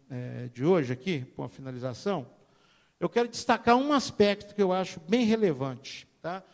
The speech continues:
E no final eu quero passar um checklist pra você, tá? Pra você,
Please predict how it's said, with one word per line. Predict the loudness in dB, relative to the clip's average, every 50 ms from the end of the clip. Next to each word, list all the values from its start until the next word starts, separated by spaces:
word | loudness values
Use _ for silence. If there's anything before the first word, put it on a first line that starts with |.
| _ _ _
E | -4
no | -2 -2
final | -4 -4 -10 -8 -4 -2 0 0
eu | 0 0
quero | -2 -4 -6 -4
passar | -4 -8 -8 -6 -8 -10
um | -8
checklist | -6 -6 -6 -4 -4 -6 -6 -6 -6 -8 -10 -10
pra | -6 -6 -2
você, | -2 -2 -4 -4 -4 -4 -4 -4 -8 -14 -20 _ _ _ _ _ _ _ _ _ _ _
tá? | 0 0 0 2
Pra | 2 2
você, | 2 2 0 0 -2 -2 -4 -4